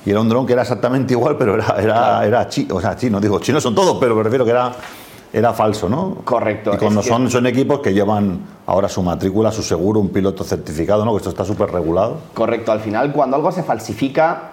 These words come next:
Speaker 2: eh, es la, la doble prueba irónica nuevamente de que algo se está haciendo muy bien,
Speaker 1: Ujú.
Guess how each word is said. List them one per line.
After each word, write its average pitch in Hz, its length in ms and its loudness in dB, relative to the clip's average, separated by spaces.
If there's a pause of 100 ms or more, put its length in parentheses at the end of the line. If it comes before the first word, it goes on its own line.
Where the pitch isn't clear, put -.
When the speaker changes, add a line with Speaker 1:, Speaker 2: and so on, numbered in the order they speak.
Speaker 2:
eh, 107 520 0
es 110 140 -4
la, 127 240 0
la 110 120 0
doble 120 260 0
prueba 127 420 0
irónica 113 680 -2
nuevamente 117 640 0
de 117 280 -2
que 110 340 -2
algo 120 320 0
se 107 80 -8
está 110 140 -12
haciendo 120 200 -2
muy 135 160 2
bien, 165 400 0
Speaker 1:
Ujú. 87 300 -2